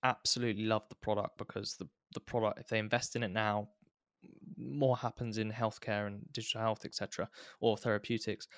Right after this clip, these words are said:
um, or pharma, but then they'll realize the commercials later. So, so yeah, it, it, if you, as a founder, y-,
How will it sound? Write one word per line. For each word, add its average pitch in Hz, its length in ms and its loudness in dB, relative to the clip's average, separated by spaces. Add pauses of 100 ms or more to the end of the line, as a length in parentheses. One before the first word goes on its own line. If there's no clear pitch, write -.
(340)
um, 104 220 2
or 104 100 0
pharma, 139 460 8 (360)
but 110 240 6 (340)
then 113 200 2
they'll 104 260 4 (100)
realize 110 460 4
the 113 40 -6
commercials 107 440 -2
later. 120 320 6 (260)
So, 139 360 8 (1300)
so - 100 6
yeah, 147 320 12
it, 127 120 6 (100)
it, 143 160 6 (840)
if 139 140 -2
you, 165 200 8 (800)
as 139 120 6
a 131 40 -2
founder, 156 720 6
y-, 87 160 -6